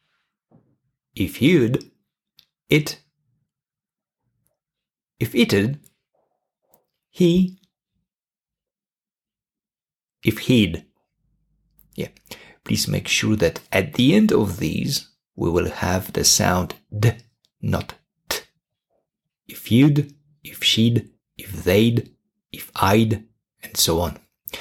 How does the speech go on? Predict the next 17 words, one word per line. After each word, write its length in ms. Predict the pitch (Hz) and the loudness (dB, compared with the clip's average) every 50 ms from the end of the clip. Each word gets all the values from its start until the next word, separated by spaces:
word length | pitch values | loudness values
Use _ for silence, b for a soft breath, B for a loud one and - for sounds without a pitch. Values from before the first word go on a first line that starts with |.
| B B B B B B B - | B B B B B B B 0
Okay, 300 | 139 139 143 - - - _ _ - - | 0 0 0 -2 -6 -8 _ _ -16 -8
so 420 | - - 139 135 131 135 - - | -2 0 2 2 2 2 0 -2
when 180 | - 147 160 196 | 0 2 2 4
you 120 | 226 247 | 4 2
find 300 | 196 - - 202 190 180 | 2 2 2 2 4 4
it 200 | 156 151 - - | 2 2 0 -2
easy, 440 | - 156 151 139 113 113 87 85 - - | 0 2 2 2 0 0 -2 -4 -4 -4
it's 180 | - 110 - - | -4 -4 -2 0
time 340 | - 139 139 151 156 151 147 | 0 0 2 4 4 2 2
to 160 | - - 127 | 2 0 0
move 240 | 113 110 120 113 - | 2 2 2 0 0
to 100 | - 120 | -2 -2
the 140 | 107 98 98 | -2 0 0
next 280 | 107 113 110 - - - | 0 0 0 -2 -4 -6
step. 340 | - - - - - - - | -6 -6 -8 -14 -16 -20 -20
This 340 | _ - - 175 185 185 - | _ 0 2 2 4 2 0
time, 380 | - - 80 87 110 131 143 | 0 -2 0 0 0 -2 -4